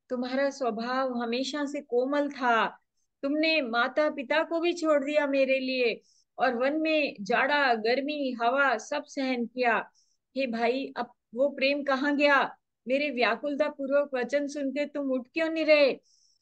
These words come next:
अगर मैं जानता कि वन में भाई का विछोह होगा तो मैं पिता का वचन,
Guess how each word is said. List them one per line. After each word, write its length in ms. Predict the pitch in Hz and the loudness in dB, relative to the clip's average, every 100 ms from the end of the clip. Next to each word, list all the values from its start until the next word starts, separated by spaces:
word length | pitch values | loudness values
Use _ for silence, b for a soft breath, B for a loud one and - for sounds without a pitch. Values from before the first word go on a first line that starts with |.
| _ - | _ 0
अगर 220 | 269 277 | 2 2
मैं 160 | 285 | 0
जानता 440 | 254 214 220 254 294 | 0 -2 -2 -4 -4
कि 440 | 277 302 302 247 214 | -4 -4 -4 -2 -2
वन 140 | 247 | 0
में 260 | 277 285 202 | 0 0 -2
भाई 320 | 190 262 294 | -2 0 0
का 180 | 294 262 | -2 -2
विछोह 540 | 226 - 262 285 302 | -4 -8 -2 2 4
होगा 460 | 262 233 247 294 294 B B _ | 2 2 0 0 -2 B B _
तो 80 | 269 | -4
मैं 220 | 277 285 | -2 -4
पिता 300 | 269 254 294 | -4 0 0
का 280 | 294 - 277 | 0 0 0
वचन, 480 | 247 247 285 285 | 0 -2 -2 -2